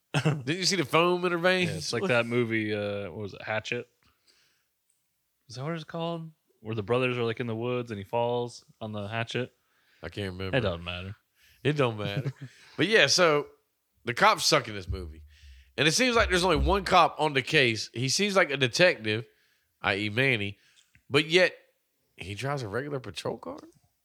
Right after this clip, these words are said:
Speaker 2: He
Speaker 1: Yeah.
Speaker 2: don't drive, like, an undercover?
Speaker 1: I thought that too. And I, I, I don't know what the excuse is, but you,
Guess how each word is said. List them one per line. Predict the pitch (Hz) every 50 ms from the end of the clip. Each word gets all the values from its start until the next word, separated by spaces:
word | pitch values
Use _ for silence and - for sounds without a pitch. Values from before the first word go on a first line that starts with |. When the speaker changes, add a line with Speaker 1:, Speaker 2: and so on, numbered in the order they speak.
| _ _ _ _ _ _
Speaker 2:
He | - 113 117
Speaker 1:
Yeah. | 131 135 135
Speaker 2:
don't | 131 127
drive, | - 165 165 165 160 160 165
like, | 165 156 156 143 - _ _ _ -
an | 101 107
undercover? | 127 139 143 127 120 - - - 220 240 247 285 285 - - _ _ _ _ _ _ _ _ _ _ _ _ _ _ - - - -
Speaker 1:
I | 165 165
thought | - 196 190 160
that | 180 170 135 110
too. | - 117 117 120 127 135 135 135 131 - _ - _ _ -
And | 123
I, | 127 123 117 117 - 131 131
I, | 127 123 - - 117
I | 135
don't | 143 160 165
know | 160 151
what | 143 123 107
the | 139 135
excuse | 120 101 - - - - 123 123 117 110 - 101
is, | 101 101 98
but | 95 107
you, | 107 107 110 123